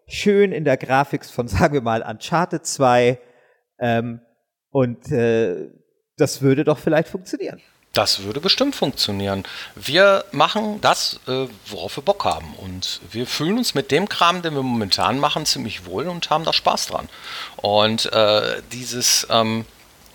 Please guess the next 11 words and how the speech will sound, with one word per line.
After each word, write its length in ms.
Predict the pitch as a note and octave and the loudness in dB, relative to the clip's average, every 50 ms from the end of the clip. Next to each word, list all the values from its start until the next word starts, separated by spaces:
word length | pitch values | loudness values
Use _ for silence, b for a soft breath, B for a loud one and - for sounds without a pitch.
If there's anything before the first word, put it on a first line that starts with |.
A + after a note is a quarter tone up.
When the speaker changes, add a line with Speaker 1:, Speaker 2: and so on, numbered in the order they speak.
| - | -8
Speaker 2:
so 160 | - - B2+ | -4 -4 -2
ein 120 | A#2 A2 G#2+ G2 | -2 -4 -6 -6
Remake 460 | A#2 C3 D#3 E3+ F3 F3+ F3+ - F3 | -6 -4 0 2 2 2 2 2 0
oder 140 | E3 D#3 D3+ | 0 2 2
sowas, 320 | C#3+ D#3+ D#3 E3 D#3+ - | 0 2 0 0 0 -2
wovon 260 | D3 - - D3 C#3+ C#3 | -8 -6 -4 -4 -4 -4
du 160 | C#3 C3 B2 - A#2 A#2 | -6 -8 -10 -10 -10 -6
redest, 440 | G#2+ G#2 G#2+ A#2+ E3+ F#3 F#3 - - | -2 0 0 0 2 2 0 2 2
ne, 220 | B2+ C3 C#3 C3 G#2 | 2 2 2 2 0
wäre 440 | G#2 A2 C3+ D#3+ E3+ D#3 - - | 0 0 0 2 0 0 0 0
ein 340 | B2+ C3 C3+ C3 C3 C3 B2+ | 2 2 2 2 0 -2 -2